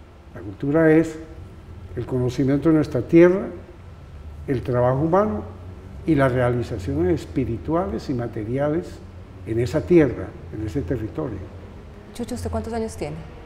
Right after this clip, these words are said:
Speaker 1: Ocho-, ochenta y seis punto ocho. El dos de agosto cumplí ochenta y seis años.
Speaker 2: ¿Y usted siempre ha dicho lo que ha pensado o ha tenido épocas en su vida en que lo han censurado?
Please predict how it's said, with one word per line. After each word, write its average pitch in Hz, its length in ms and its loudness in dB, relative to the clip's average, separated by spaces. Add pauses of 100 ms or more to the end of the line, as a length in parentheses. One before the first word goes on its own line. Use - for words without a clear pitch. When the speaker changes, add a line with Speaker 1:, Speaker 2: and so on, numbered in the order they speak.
(960)
Speaker 1:
Ocho-, 123 280 -6 (120)
ochenta 131 400 -2
y 127 80 0
seis 147 260 0
punto 143 420 -4
ocho. - 240 -10 (920)
El 113 320 -4
dos 127 160 -2
de 139 80 2
agosto 143 280 0
cumplí 123 360 -2
ochenta 123 420 -4
y 104 60 -8
seis 113 280 -8
años. 113 280 -8 (420)
Speaker 2:
¿Y 202 60 -2
usted 202 260 -4
siempre 226 760 -4
ha 214 100 0
dicho 214 320 -2
lo 202 80 -8
que 180 100 -8
ha 156 80 -6
pensado 262 540 0
o 226 100 8
ha 208 100 6
tenido 240 340 2
épocas 233 360 -2
en 190 140 -2
su 185 160 0
vida 180 160 6
en 202 80 -2
que 208 100 -4
lo 175 80 0
han 165 100 -4
censurado? 170 540 -4